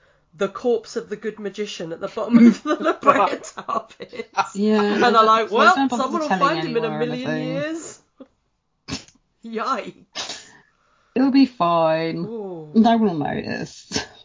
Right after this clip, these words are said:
Speaker 1: Yeah. And that's the end of the issue. It finishes very suddenly as well.
Speaker 2: Mm.
Speaker 1: So, uh, <laughs> sorry, I was just looking at my notes. Uh,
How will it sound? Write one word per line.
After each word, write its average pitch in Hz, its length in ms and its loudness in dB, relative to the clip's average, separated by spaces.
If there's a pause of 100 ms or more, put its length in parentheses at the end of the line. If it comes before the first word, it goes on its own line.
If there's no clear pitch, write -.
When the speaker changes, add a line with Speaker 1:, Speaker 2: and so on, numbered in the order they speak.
(480)
Speaker 1:
Yeah. 139 440 -20 (880)
And 175 100 -18
that's 254 180 -18
the 233 140 -12
end 214 160 -14
of 196 80 -18
the 208 80 -14
issue. 196 220 -14
It - 100 -20
finishes 247 360 -14
very 202 220 -10
suddenly 151 640 -20
as 147 140 -20
well. 147 300 -20 (920)
Speaker 2:
Mm. 156 440 -2 (1800)
Speaker 1:
So, - 380 -12 (1120)
uh, 220 580 2 (180)
<laughs> - 140 -20
sorry, - 680 -10
I 247 80 -2
was 226 160 -8
just - 320 -20 (680)
looking 165 260 -20
at - 60 -20
my 156 80 -18
notes. 151 280 -20 (360)
Uh, 202 200 -4